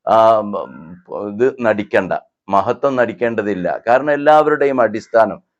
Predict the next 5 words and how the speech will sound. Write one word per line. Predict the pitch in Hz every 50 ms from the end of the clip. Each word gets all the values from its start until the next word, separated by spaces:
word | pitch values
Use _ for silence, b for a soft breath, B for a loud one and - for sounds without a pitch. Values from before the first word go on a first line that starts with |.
| _ _ - 104
കേരളീയരുടെയൊക്കെ | 110 117 131 131 135 143 143 139 131 135 135 131 - 127
അടിസ്ഥാനം | 117 113 107 110 104 _ 117 117 117 113 110 92 - - _ _ _ _ _ _ _ -
അത് | - 82 82 82 85 - 135 - -
തൊപ്പിയിട്ട് | 135 123 - - 180 190 180 185 196
വന്നവരാണല്ലോ. | 190 185 165 160 165 170 175 175 175 151 123 113 92 80 76 78 - -